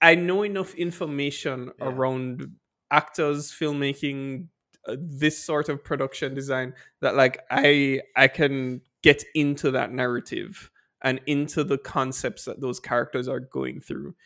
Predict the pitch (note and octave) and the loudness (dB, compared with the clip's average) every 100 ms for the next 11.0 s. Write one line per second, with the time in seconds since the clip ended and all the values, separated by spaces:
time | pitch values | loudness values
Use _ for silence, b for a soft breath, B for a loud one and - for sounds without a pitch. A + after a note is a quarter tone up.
0 | b b C3+ B2+ D3+ D3 D3+ - D#3 D#3 | b b -4 -2 0 0 -4 -10 -6 -4
1 | D#3 D3+ C3+ C3 - C3+ B2+ B2+ C3 C#3+ | -2 0 0 -2 -2 0 0 -2 0 0
2 | B2+ C3+ C#3 - - C#3+ C3+ C3+ C3 B2+ | 2 2 2 0 -2 0 0 0 0 2
3 | C3+ B3 C4 G3 - - C3+ C#3+ C3+ C3 | 0 0 -2 -6 -8 -6 -4 -2 -2 -2
4 | C3 C3+ - B2+ B2+ C3+ C#3 C3+ C3 B2 | 0 -2 -2 -6 -6 -6 -2 -2 -2 -4
5 | B2+ b b _ G3+ C#3 C#3+ - D3+ C#3 | -6 b b _ -2 6 6 6 2 2
6 | B2+ B2 C3 C3 - C#3 C3 C#3+ C3 C3 | 2 -2 -2 -4 -10 -8 -6 -4 -4 -2
7 | C3+ C3 C3+ - - C#3 C3+ C3 C#3 C3 | -4 -4 -6 -6 -4 -2 -2 -2 -4 -4
8 | C3 B2+ b b - D3 C#3 C#3+ B2 A#2 | -2 -4 b b -2 0 0 -2 -4 -2
9 | C#3 C#3 F#3+ F3 D#3+ F3 G3 - C3+ B2 | -2 2 2 2 0 0 -2 -2 -6 -4
10 | B2 B2+ b b b - C#3 C3 C3 | -6 -8 b b b 2 4 4 2